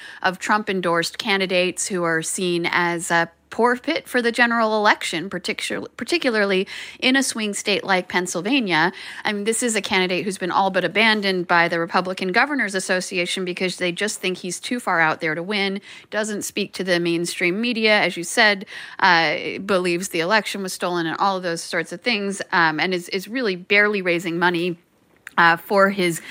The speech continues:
campaign. Now, it'll still be a close race. Pennsylvania is a tough, a, a close state. Uh, but, you know, I think the other factor that this spotlights, uh, that, that wasn't really touched on previously is just how, uh,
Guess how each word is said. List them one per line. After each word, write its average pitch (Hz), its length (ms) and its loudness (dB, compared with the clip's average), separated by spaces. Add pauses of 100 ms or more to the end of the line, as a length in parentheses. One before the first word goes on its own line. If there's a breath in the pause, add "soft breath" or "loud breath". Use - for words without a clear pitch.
(160 loud breath)
campaign. 240 400 2
Now, 180 180 4
it'll 180 200 4
still - 260 2
be 220 160 0
a 180 60 2
close 196 340 -2
race. 202 520 -2
Pennsylvania 185 520 -2
is 180 80 -6
a 170 60 -2
tough, 170 340 -2
a, 196 160 2
a 208 80 -2
close 208 260 -2
state. 311 420 -4 (420 loud breath)
Uh, 202 380 6
but, 226 300 2
you 190 100 0
know, 180 120 2
I 202 100 2
think 240 320 -6 (220 loud breath)
the 247 140 -8
other 233 280 4
factor 196 560 2
that 170 200 -4
this 160 160 -6
spotlights, 180 880 -2
uh, 160 480 0
that, 180 340 -2
that 185 140 -4
wasn't 233 300 0
really 175 240 -2
touched - 380 -6
on 156 440 0
previously 208 880 -2
is 185 260 -2
just 196 300 -6
how, 208 380 4
uh, 160 340 2